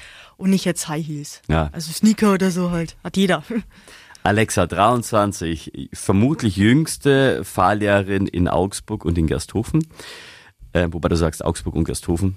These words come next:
Speaker 2: same. <laughs> Ähm, hier im Augsburg ste-, äh, ähm, im Augsburg stelle ich am Ende immer noch fünf Fragen zum Thema Augsburg, die du einfach ganz spontan beantwortest, ja?
Speaker 1: Mhm.
Speaker 2: Und das sind immer dieselben Fragen und die Antworten sind oft unterschiedlich.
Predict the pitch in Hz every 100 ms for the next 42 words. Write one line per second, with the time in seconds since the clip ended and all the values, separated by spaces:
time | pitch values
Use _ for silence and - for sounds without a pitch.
0 | - - 80 85 107 359 - 349 320 294
1 | 320 - - - 104 104 104 98 - 107
2 | 151 78 120 - 110 - - 80 - 101
3 | - - - - 85 85 - 92 98 107
4 | - 98 - 107 98 113 82 92 117 90
5 | 113 95 - 117 - 80 95 85 - _
6 | _ - 92 98 92 76 98 - - -
7 | 95 98 123 110 117 - 110 98 95 73
8 | 82 62 - - - 85 165 240 - -
9 | - - - 101 104 143 190 175 110 123
10 | 160 - 87 87 127 123 104 139 87 82
11 | 80 71 73 80 - - -